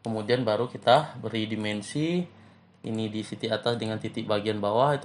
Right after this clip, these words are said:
adalah dua puluh empat. Kemudian, oh, ini pun kita garis, kasih garis bantu terlebih dahulu, kemudian kita trim garis yang tidak perlukan, kemudian baru kita beri dimensi.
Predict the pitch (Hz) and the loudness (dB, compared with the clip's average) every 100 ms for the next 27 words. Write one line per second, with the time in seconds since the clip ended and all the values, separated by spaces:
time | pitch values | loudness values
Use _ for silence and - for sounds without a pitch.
0 | 113 107 107 107 107 101 110 104 98 - | 0 2 0 0 -2 -2 -4 -6 -4 4
1 | 147 170 - - - - - - _ _ | 6 6 2 -16 -20 -20 -20 -20 _ _
2 | - 107 107 104 117 147 147 165 170 - | -10 -6 -6 -4 4 6 6 4 -4 -12
3 | - - 117 110 107 - 107 107 - 147 | -20 -8 0 2 2 -2 -4 -4 0 2
4 | 147 113 113 110 107 110 107 104 101 - | 2 0 6 6 6 4 4 2 -4 -8
5 | - 110 - 107 104 101 107 104 101 - | 0 0 2 0 0 0 0 0 -2 -4
6 | 104 101 98 95 101 98 107 139 170 175 | -2 -4 -4 -2 -2 -4 0 2 2 0
7 | 117 107 104 110 104 110 104 - 123 147 | -4 -6 -6 -6 -6 -4 -6 -2 2 4
8 | 170 175 139 120 - 135 131 135 - 139 | 4 -4 -2 -4 -2 -4 -2 -2 -2 -4
9 | 143 147 160 165 175 - - - - 107 | -2 0 2 2 0 -12 -20 -20 -10 -6
10 | 104 117 120 104 110 110 101 101 98 95 | -2 -2 0 -2 -2 -6 -4 -4 -4 -6
11 | 95 98 98 95 - 104 98 104 | -6 -4 -4 -6 -4 -4 -4 -6